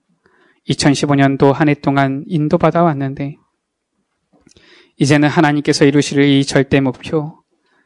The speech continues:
그 가운데 쓰임받는 우리 대학 청년들이 되어지게 하여 주시며,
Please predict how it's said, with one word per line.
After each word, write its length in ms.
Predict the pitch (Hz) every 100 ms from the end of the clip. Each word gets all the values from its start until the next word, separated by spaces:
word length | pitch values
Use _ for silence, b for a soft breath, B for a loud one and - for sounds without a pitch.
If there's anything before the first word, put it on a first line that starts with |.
| _
그 380 | - 156 156 156
가운데 380 | 156 139 139 143
쓰임받는 720 | - - 156 165 143 139 139
우리 180 | 151 139
대학 280 | - 135 131
청년들이 480 | - 143 135 143 139
되어지게 420 | 139 131 165 139
하여 160 | 147
주시며, 540 | 180 165 - 160 156